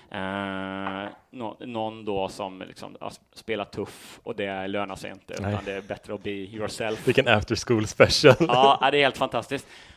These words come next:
Speaker 1: Och, ehm, eh, och då var alltså, eh, texten i, och det här är så himla skämsigt nu, så
Speaker 2: Ja.
Speaker 1: att det är, för texten var då,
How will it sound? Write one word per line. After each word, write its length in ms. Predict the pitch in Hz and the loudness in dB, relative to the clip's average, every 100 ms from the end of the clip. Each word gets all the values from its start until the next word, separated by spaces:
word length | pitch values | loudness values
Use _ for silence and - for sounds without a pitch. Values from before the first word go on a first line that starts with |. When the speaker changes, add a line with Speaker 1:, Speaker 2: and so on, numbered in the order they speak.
| - | 0
Speaker 1:
Och, 340 | 147 - - | 2 2 2
ehm, 300 | 143 131 127 120 - - | 2 2 2 -6 -18 -10
eh, 320 | 117 113 113 113 - _ _ _ _ | -4 -2 0 -2 -6 _ _ _ _
och 80 | 131 | -4
då 160 | 160 | -2
var 360 | 151 156 135 120 | 2 4 6 4
alltså, 500 | 117 - 135 120 113 | 2 0 0 0 -2
eh, 160 | - 120 120 _ - | -6 -8 -10 _ -2
texten 520 | 170 170 - - 151 | 0 0 -8 -8 -4
i, 200 | 120 107 | -2 -2
och 60 | 117 | 0
det 80 | |
här 140 | 117 143 | 0 0
är 40 | |
så 120 | 147 135 | -2 -6
himla 580 | 107 - 165 120 131 | -10 -6 -6 -4 -4
skämsigt 520 | 139 160 117 - 151 - | -2 -2 -2 -4 -4 -2
nu, 280 | 113 98 - | -4 -6 -8
så 140 | 131 | -6
Speaker 2:
Ja. 40 | 120 | -4
Speaker 1:
att 80 | |
det 80 | 110 | -2
är, 260 | 123 107 101 - | 0 0 -2 -8
för 80 | - | -14
texten 460 | - 156 - - 160 | -6 -6 -6 -6 0
var 180 | 139 | 2
då, 120 | 117 | 4